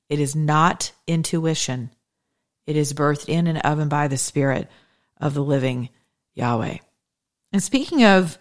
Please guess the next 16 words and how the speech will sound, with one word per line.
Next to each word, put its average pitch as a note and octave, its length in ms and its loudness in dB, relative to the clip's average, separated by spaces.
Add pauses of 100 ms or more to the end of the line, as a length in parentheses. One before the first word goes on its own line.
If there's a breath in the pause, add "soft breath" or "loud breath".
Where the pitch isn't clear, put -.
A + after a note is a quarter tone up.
(120)
not F3 320 2
being F3+ 180 4
able E3 280 4
to D#3 560 2
discern D#3+ 680 2
the D3 140 2
times, G3 680 2 (320)
right? D3+ 340 -2 (880)
How A#3+ 200 2
many C#4+ 260 6
of F#3 120 6
you F#3 80 6
have E3+ 100 6
I E3+ 80 4
heard G#3+ 260 2
from D3 400 -2